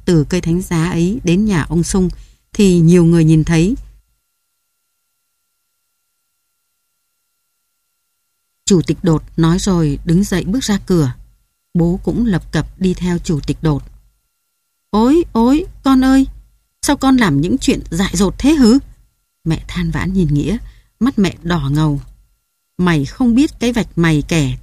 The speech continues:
từ cây thánh giá về nhà ông Sung, người ta đã phát hiện ra đó là đường dây liên lạc của bọn quốc dân đảng từ nhà thờ tới nhà ông Sung. Chú Sèn và chú Sình đã lợi dụng sự ngây ngô của mày. Cho mày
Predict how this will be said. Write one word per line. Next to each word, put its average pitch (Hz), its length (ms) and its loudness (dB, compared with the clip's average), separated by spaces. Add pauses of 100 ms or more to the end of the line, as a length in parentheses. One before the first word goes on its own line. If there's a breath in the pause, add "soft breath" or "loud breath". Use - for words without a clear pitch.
(100)
từ 175 160 4
cây 214 180 -2
thánh 202 200 -2
giá 202 340 -2
về 185 100 0
nhà 156 160 2
ông 190 180 -2
Sung, 214 300 0 (300 soft breath)
người 208 140 4
ta 254 200 -2
đã 220 140 -4
phát 302 200 -6
hiện 247 220 -2
ra 226 300 -2 (120)
đó 190 220 -2
là 233 140 -2
đường 156 220 0
dây 214 140 0
liên 233 180 2
lạc 196 300 0
của 156 80 -4
bọn 151 280 -4
quốc 294 160 -2
dân 220 220 0
đảng 165 220 2 (380 soft breath)
từ 220 120 4
nhà 180 180 2
thờ 170 360 -2 (140)
tới 185 220 2
nhà 262 160 2
ông 220 160 0
Sung. 247 280 0 (1080)
Chú 226 140 4
Sèn 185 300 2
và 147 100 -2
chú 196 180 -2
Sình 165 340 2 (320)
đã 185 220 0
lợi 233 220 -2
dụng 165 240 0
sự - 220 -4
ngây 240 220 2
ngô 240 180 2
của 185 140 -2
mày. 151 340 2 (840)
Cho 233 160 4
mày 180 360 2